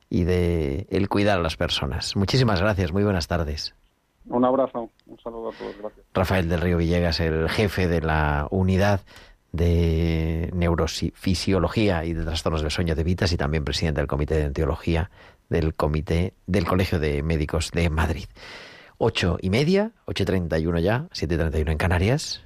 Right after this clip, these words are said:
Speaker 1: nos trae como cada segundo martes del mes Sofía Gómez Robisco su C de Arte, ese espacio de dejarnos cultivar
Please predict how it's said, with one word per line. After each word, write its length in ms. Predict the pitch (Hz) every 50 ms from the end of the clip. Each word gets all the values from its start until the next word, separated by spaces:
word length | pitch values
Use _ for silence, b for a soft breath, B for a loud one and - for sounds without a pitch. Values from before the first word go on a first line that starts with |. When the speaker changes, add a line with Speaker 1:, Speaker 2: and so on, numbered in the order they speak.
| - -
Speaker 1:
nos 220 | 71 73 73 -
trae 180 | - 69 73 76
como 160 | 95 98 95
cada 220 | - - 67 71
segundo 320 | 71 - 78 73 71 71 69
martes 380 | 67 71 73 71 - 82 80
del 120 | 87 92 90
mes 420 | 92 101 127 160 - - - - -
Sofía 380 | - - - - - - 78 73
Gómez 260 | 67 76 78 76 80
Robisco 400 | 85 82 78 98 110 - - 139 131
su 380 | - - 73 73 80 - - -
C 340 | - - - 120 151 185 - - - -
de 120 | - 95 90
Arte, 420 | 87 82 71 - - 58 - - _ _ -
ese 520 | 78 - - - 67 67 60 50 - - _ -
espacio 600 | 80 80 - - - 101 104 101 - 120 113 95
de 240 | 90 90 95 101 b b b b b b b b _
dejarnos 960 | - 73 76 87 85 82 - - 98 98 92 95 98 90 87 85 82 - - - - _ -
cultivar 600 | - 127 110 98 - 78 69 73 78 82 -